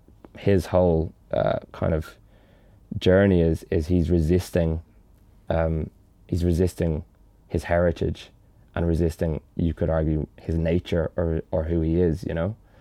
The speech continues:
Uh, and then at the end of the play, when they're about to, when they're about to go over the top, he's finally accepted or embraced his heritage and embraced that pride, uh, in being sons of Ulster and,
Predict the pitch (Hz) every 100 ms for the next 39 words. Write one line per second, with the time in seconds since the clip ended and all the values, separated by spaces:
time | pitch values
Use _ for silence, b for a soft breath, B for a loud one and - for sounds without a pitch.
0 | b b b b 82 80 76 - 82 82
1 | 80 78 - _ _ _ - 101 - 87
2 | 87 80 - 82 80 82 80 80 82 80
3 | 82 80 - _ b b b b b -
4 | 80 76 80 - 82 80 78 78 85 82
5 | - - _ _ - - 82 - 90 80
6 | 78 - 87 85 80 78 - _ - 85
7 | 82 82 82 85 - - - _ _ b
8 | b b - 78 80 80 76 78 82 80
9 | 76 80 80 - - - _ b b b
10 | b b - 78 - _ _ - - 87
11 | 85 82 78 - - _ _ - - 50
12 | - - 87 82 78 82 80 80 82 -
13 | - _ - - 85 85 82 82 82 -
14 | - 80 80 80